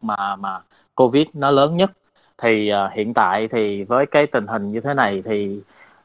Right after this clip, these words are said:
ờ, nó không có quá nặng nề so với của năm hai không hai mươi. Mà bánh mì ba sáu hai phải gánh chịu. Bởi vì ở cái bối cảnh là năm hai không hai mươi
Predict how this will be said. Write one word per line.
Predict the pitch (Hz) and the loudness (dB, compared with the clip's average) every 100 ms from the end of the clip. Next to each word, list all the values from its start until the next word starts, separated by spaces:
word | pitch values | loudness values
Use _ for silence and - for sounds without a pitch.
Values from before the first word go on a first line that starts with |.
| _ | _
ờ, | 120 113 107 107 104 101 104 - | 4 6 6 6 4 2 -2 -4
nó | 123 131 156 | -2 0 0
không | - 135 131 | -2 -6 -6
có | 139 | -6
quá | 139 123 120 127 156 | -6 -4 -4 -6 -10
nặng | 123 92 110 | -10 -10 -8
nề | 107 101 95 92 | -8 -8 -12 -16
so | - 120 | -6 -4
với | 113 127 143 160 - _ - | -2 -2 -4 -6 -12 _ -8
của | 110 104 | -4 -2
năm | 135 127 117 | -2 -4 -4
hai | 120 | -6
không | 117 113 | -6 -6
hai | 120 117 | -6 -2
mươi. | 120 117 104 _ _ _ _ 110 | 2 2 0 _ _ _ _ 0
Mà | 104 | 0
bánh | 110 143 | 0 -2
mì | 120 | -2
ba | 113 | -2
sáu | 113 139 | -2 -4
hai | 131 110 | -4 -4
phải | 110 | -2
gánh | 107 131 | -2 -2
chịu. | 139 101 95 104 - - - _ - | 0 0 0 -4 -6 -20 -20 _ 2
Bởi | 131 | 4
vì | 131 107 101 | 4 4 2
ở | 98 107 101 120 139 | 0 2 4 4 2
cái | 131 123 139 | 2 4 2
bối | 135 156 | 2 2
cảnh | 123 95 131 | 2 -2 -2
là | 135 | -4
năm | 120 123 | -6 -6
hai | 123 | -6
không | 127 120 | -6 -6
hai | 123 | -4
mươi | 127 127 | -2 -2